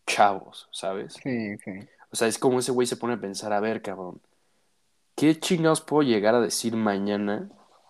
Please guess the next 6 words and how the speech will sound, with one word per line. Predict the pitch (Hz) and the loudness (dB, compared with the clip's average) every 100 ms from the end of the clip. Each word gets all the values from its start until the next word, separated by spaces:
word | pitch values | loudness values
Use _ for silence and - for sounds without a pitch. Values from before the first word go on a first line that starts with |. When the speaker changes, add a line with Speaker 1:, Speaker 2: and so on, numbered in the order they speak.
| - - - _ _ _ - _ _ _ | -20 -20 -20 _ _ _ -20 _ _ _
Speaker 1:
O | 113 | -2
sea, | 107 | 0
Speaker 2:
Para | 104 107 107 104 95 | 0 -4 -4 -6 -4
Speaker 1:
que | 120 107 - - - | 0 0 -2 -20 2
tan | 120 117 117 | 4 4 2
controversial | 117 113 117 110 107 107 120 117 127 | -2 0 0 0 -2 -2 -2 -2 -4